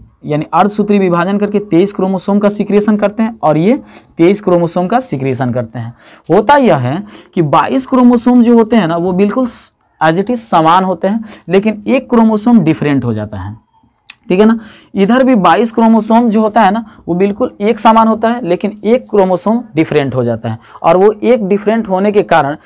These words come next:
हम पता लगा पाते हैं कि वो लड़का है या लड़की है। अब देखिए क्या है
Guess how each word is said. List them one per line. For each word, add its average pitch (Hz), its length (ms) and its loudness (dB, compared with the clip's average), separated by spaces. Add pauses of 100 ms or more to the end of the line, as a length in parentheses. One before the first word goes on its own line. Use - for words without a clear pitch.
(480)
हम 196 220 0
पता 208 280 2
लगा 202 240 4
पाते 170 280 -2
हैं 156 220 -6 (340)
कि 165 40 -6
वो 170 200 2
लड़का 151 440 2
है 233 240 -4
या 135 160 0
लड़की 117 360 -2
है। 107 120 -8 (220)
अब 214 100 2
देखिए 226 300 0
क्या 190 200 2
है 123 200 -6